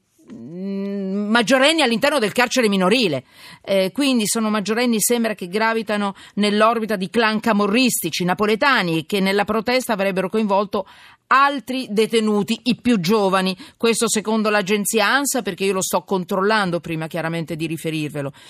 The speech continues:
e l'avete sentito anche, eh, nel giornale radio di poco fa. Sto parlando,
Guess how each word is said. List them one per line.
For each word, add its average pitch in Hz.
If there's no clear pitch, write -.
e 240
l'avete 220
sentito 180
anche, 156
eh, 160
nel 170
giornale 175
radio 170
di 156
poco 160
fa. 147
Sto 156
parlando, 175